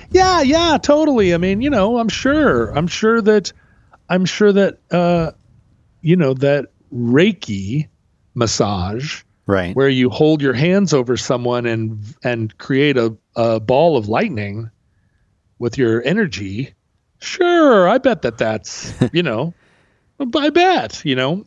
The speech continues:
Speaker 1: eh, that, that even the tacit endorsement of just sort of not going, "No." Um,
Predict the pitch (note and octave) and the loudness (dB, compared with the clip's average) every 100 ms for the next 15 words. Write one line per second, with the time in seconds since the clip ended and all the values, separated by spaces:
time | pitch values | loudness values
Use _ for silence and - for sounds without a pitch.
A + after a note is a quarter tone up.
0 | - D#3 - _ _ _ _ _ _ _ | -4 -2 -4 _ _ _ _ _ _ _
1 | _ _ _ _ _ _ _ - D#3+ D#3+ | _ _ _ _ _ _ _ -12 -2 -2
2 | C#3+ _ D3 D#3 - _ A3 A#3 B3 E3 | -2 _ -2 -2 -2 _ -2 0 2 0
3 | - - B3 E4 - D3 A2+ A2+ A2 G#2 | -2 -2 0 0 -2 -4 -2 -6 -2 -4
4 | F#2+ - F#2+ F2+ A#2 A2 D3 - C#3+ G2+ | -4 -8 -12 -6 -6 -4 -6 -2 -2 -2
5 | G#2 A#2 D#3 D3+ - - - - C#3 B2+ | -2 0 0 -2 -8 -18 -16 -2 0 0
6 | A2 F#2+ - D3 D#3 G#2 - - _ _ | -4 -10 -6 0 0 0 -8 -20 _ _
7 | _ _ _ _ _ _ _ _ _ _ | _ _ _ _ _ _ _ _ _ _
8 | _ _ _ _ _ C#3 C#3 C3+ | _ _ _ _ _ -4 -4 -6